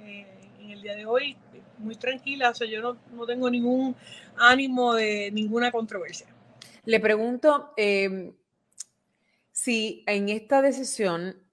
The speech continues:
Speaker 2: eh, ha tenido algún peso esta controversia que ha ocurrido co-, en, con su, ¿verdad? Con su, los familiares de su esposo en La Parguera, como que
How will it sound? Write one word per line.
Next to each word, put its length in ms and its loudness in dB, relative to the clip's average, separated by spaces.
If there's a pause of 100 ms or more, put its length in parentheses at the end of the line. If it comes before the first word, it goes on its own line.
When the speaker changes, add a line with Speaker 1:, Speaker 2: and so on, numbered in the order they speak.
Speaker 2:
eh, 500 0
ha 540 2 (480)
tenido 340 2
algún 340 0
peso 600 -2
esta 260 -6
controversia 680 0
que 80 -8
ha 40 -2
ocurrido 580 -2
co-, 180 -10
en, 600 -12
con 200 -6
su, 400 -6 (380)
¿verdad? 240 -8
Con 140 -4
su, 180 -2
los 240 -2
familiares 540 0
de 80 0
su 100 -10
esposo 520 -2 (220)
en 140 4
La 140 4
Parguera, 480 -2
como 200 -10
que 300 -4